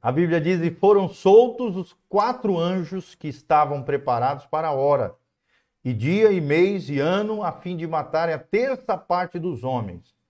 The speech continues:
E o número dos exércitos dos cavaleiros era de duzentos milhões. E ouvi o número deles.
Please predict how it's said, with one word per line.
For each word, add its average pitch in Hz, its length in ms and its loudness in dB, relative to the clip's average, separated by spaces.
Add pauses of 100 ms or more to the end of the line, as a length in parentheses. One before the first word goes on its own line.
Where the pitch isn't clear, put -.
(380)
E 117 80 -4
o 143 60 0
número 214 300 2
dos 185 200 -2
exércitos 170 600 0
dos 147 160 -10
cavaleiros 160 920 0
era 156 220 0
de 147 120 -6
duzentos 202 800 -4
milhões. 170 720 -4 (520)
E 151 120 0
ouvi 170 440 0
o 277 80 -4
número 165 340 -4
deles. 107 500 -2